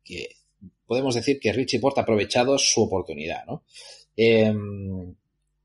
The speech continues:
¿podría liderar en el Tour por delante de Thomas o creéis que es un pago de sus servicios que prestará?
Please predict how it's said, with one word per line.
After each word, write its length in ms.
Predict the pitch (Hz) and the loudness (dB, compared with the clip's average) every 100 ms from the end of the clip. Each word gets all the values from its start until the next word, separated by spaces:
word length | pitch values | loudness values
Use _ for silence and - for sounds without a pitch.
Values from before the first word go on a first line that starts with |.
| _ _ _ _ _ _ - | _ _ _ _ _ _ 2
¿podría 320 | 123 151 170 | 6 8 8
liderar 440 | 156 135 131 123 | 8 8 8 6
en 160 | 117 113 | 4 2
el 160 | 101 120 | 0 2
Tour 240 | 117 110 | 2 4
por 160 | 104 101 | 0 0
delante 300 | 104 101 101 | 0 0 -2
de 140 | 101 | 2
Thomas 600 | 143 175 190 - - - | 4 4 4 2 -4 -2
o 160 | 123 120 | 2 4
creéis 460 | 123 139 151 - - | 6 6 6 4 2
que 60 | |
es 100 | 120 | 2
un 180 | 120 110 | 2 4
pago 220 | 127 123 | 6 6
de 80 | 113 | 4
sus 160 | - - | 4 2
servicios 380 | 107 110 110 | 2 2 -2
que 80 | - | -4
prestará? 320 | 92 - 76 | -4 -6 -8